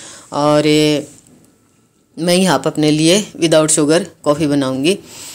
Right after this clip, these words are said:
और, अ, अभी थोड़ी सी शाम का टाइम है basically, तो,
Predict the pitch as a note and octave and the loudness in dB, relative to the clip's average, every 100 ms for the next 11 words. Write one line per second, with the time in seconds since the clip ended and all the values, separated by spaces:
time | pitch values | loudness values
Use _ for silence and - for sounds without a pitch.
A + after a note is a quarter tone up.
0 | - - - D3 D3+ D3+ D3+ D3+ - E3 | -20 -20 -2 2 2 2 2 2 2 0
1 | D#3+ F3+ F#3+ F3+ D#3 D#3+ F3+ - F3+ G3 | 2 2 2 0 2 0 0 0 0 0
2 | F#3+ F#3 D#3+ D3+ C3+ C3 C#3 - B2+ C3 | 0 0 -2 -4 -4 -4 -4 -6 -10 -10
3 | - _ _ _ _ _ - D3 D3 C#3+ | -14 _ _ _ _ _ -8 -4 0 0